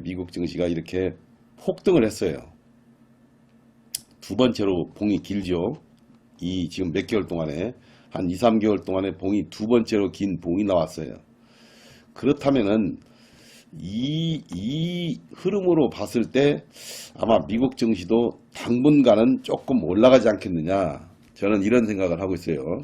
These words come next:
당분간은. 그래서 이때도 쭉 올라가다가 쭉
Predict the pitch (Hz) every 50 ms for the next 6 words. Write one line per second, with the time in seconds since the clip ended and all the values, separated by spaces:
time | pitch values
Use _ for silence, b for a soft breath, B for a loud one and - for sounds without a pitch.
0 | - - - 85 92 92 95 98 90 85 82 73 65 69 76 78 - - - B
1 | B B B B B B _ - 85 90 80 98 104 101 85 - - b b b
2 | b b b b b b b b _ 107 123 127 - 175 165 156 143 - - 165
3 | 185 196 196 196 175 127 117 123 135 127 120 113 113 101 101 92 85 - - -
4 | -